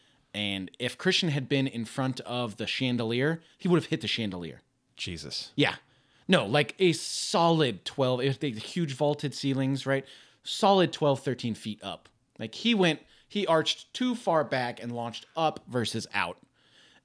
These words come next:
Speaker 1: And Christian just did the swinging arms and just, oh, chest planted. Blam! Onto the ground. And I was like, <gasps> "Oh."
Speaker 2: Did he break anything?
Speaker 1: Yes, he did.
Speaker 2: Oh, shit. You broke
Speaker 1: Yeah.
Speaker 2: him.
Speaker 1: Christian,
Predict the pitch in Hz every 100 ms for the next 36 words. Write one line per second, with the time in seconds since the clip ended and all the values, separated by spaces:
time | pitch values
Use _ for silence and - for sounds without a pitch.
0 | _ 110 107 104 101 95 - - 147 -
1 | - 110 101 - 113 - - 123 - -
2 | - - - _ _ 156 113 127 - 175
3 | 165 156 165 165 160 - 127 127 127 -
4 | 226 202 190 185 175 165 156 143 - 156
5 | 135 - 135 117 107 - - - 208 294
6 | 311 240 139 135 151 147 135 120 135 131
7 | 113 117 131 117 - 415 440 427 392 339
8 | 220 143 - _ _ _ _ - 120 110
9 | 104 165 147 123 - - - _ - 135
10 | 120 110 143 123 131 131 143 135 - _
11 | _ - 98 113 - 135 123 98 76 -
12 | - 175 156 - - 156 98 117 160 82
13 | 87 - - 196 - 104 71